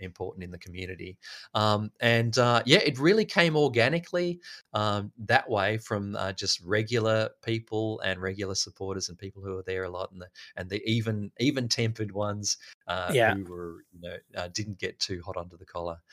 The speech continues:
Speaker 2: Oh, good.
Speaker 1: Uh, and as you grow, you need more of them,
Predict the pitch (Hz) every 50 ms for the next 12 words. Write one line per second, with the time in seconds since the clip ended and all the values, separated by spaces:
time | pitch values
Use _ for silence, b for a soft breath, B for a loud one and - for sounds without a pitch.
0 | B B - - 214 262 320 311 233 - - 403 302 - 95 87 - - 98 98
1 | 101 107 - 127 135 160 - 185 170 139 117 - 127 127 127 139 131 117 104 95
2 | 95 104 113 127 120 113 107 107 107 110 110 104 98 104 101 - - 120 160 214